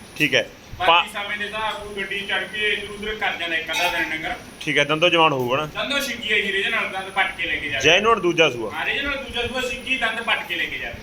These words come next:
Speaker 1: ਜਾਇਜ਼ ਗੱਲ ਆ।
Speaker 2: ਹਾਂ।
Speaker 1: ਹਫ਼ਤਾ ਖੰਡ ਬਾਕੀ, ਰਿਕਾਰਡ ਇਹਦਾ ਪਹਿਲੇ ਸੂਏ ਮਾਲਕ ਨੇ ਦੱਸਿਆ ਹੋਣਾ ਆਪਾਂ ਨੂੰ।
Speaker 2: ਇਹ ਚੌਵੀ ਪੱਚੀ ਕਿਲੋ ਦਾ ਰਿਕਾਰਡ ਲਿਖਿਆ ਇਹਦਾ।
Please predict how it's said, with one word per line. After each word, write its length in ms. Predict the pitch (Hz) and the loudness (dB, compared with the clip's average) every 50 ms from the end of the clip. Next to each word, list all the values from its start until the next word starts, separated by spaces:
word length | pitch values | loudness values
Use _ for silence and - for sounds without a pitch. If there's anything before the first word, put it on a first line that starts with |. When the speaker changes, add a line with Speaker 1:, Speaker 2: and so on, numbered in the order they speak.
| - 123 | 0 4
Speaker 1:
ਜਾਇਜ਼ 280 | 151 170 165 143 131 | 6 6 6 6 6
ਗੱਲ 160 | 123 117 110 | 4 2 2
ਆ। 80 | 104 101 - - | 0 -4 -6 -10
Speaker 2:
ਹਾਂ। 340 | - - - - 175 180 175 | -12 -8 0 4 6 6 6
Speaker 1:
ਹਫ਼ਤਾ 200 | - - 180 175 | 6 4 4 4
ਖੰਡ 180 | 180 180 175 | 4 4 2
ਬਾਕੀ, 380 | 160 156 151 151 151 160 185 190 | 4 6 4 4 4 2 2 4
ਰਿਕਾਰਡ 420 | 175 175 175 185 175 175 175 180 | 4 4 6 6 8 8 8 6
ਇਹਦਾ 160 | 175 190 208 190 | 4 4 2 2
ਪਹਿਲੇ 280 | 190 190 196 220 208 | 2 2 2 2 2
ਸੂਏ 160 | 180 185 180 | 2 2 4
ਮਾਲਕ 280 | 165 160 156 151 151 151 | 6 6 6 6 6 4
ਨੇ 100 | 156 147 | 0 -2
ਦੱਸਿਆ 240 | 147 139 - 147 143 | -4 -4 -2 -2 0
ਹੋਣਾ 120 | 135 135 | 0 0
ਆਪਾਂ 180 | 127 123 120 113 | 0 0 0 -2
ਨੂੰ। 80 | - | -2
Speaker 2:
ਇਹ 60 | - - | -4 -4
ਚੌਵੀ 380 | - 262 254 247 240 247 254 | -2 0 2 2 2 2 0
ਪੱਚੀ 340 | 254 247 240 226 226 233 226 | -2 -2 -4 -4 -4 -6 -4
ਕਿਲੋ 280 | 220 220 220 220 214 208 | -4 -4 -4 -4 -2 -2
ਦਾ 140 | 202 196 | 0 0
ਰਿਕਾਰਡ 380 | 190 190 175 165 160 147 - - | 0 0 0 0 0 0 -2 -4
ਲਿਖਿਆ 200 | - - - - | -8 -10 -12 -14
ਇਹਦਾ। 220 | - - - - | -14 -14 -14 -16